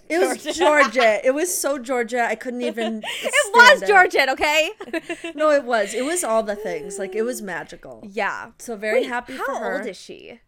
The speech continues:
Speaker 1: I wanna say she's, like, our age or maybe a year or two younger.
Speaker 2: Oh, really? I
Speaker 1: Yeah.
Speaker 2: feel, I don't know why I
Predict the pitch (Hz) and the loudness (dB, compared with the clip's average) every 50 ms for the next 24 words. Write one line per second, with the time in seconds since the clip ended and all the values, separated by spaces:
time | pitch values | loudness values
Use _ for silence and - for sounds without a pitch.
0 | _ _ _ _ _ _ _ _ _ _ _ _ - - 233 247 254 233 226 226 | _ _ _ _ _ _ _ _ _ _ _ _ -8 -6 -6 -6 -8 -10 -8 -8
1 | 220 240 311 359 - - 440 427 - 415 403 392 381 339 - - - 202 202 196 | -6 -6 -8 -8 -6 -6 -6 -6 -6 -8 -8 -8 -8 -10 -10 -10 -8 -8 -6 -6
2 | 180 175 175 180 - 196 190 196 196 196 196 208 202 196 185 175 175 170 165 170 | -6 -8 -10 -12 -12 -14 -12 -12 -12 -10 -10 -8 -8 -8 -8 -8 -8 -8 -8 -10
3 | - - 185 160 147 143 120 92 - - - - - 277 277 262 220 214 202 196 | -12 -16 -18 -18 -20 -20 -20 -20 -20 -18 -18 -16 -16 -16 -16 -16 -16 -16 -16 -16
4 | 185 180 202 226 254 285 311 - - - 214 202 185 302 - - 190 247 453 587 | -14 -12 -12 -12 -10 -10 -12 -12 -12 -10 -8 -6 -6 -8 -8 -10 -10 -8 -6 -4
5 | 659 719 605 440 226 220 190 175 208 220 - 208 | -4 -4 -4 -6 -6 -6 -6 -6 -6 -6 -6 -8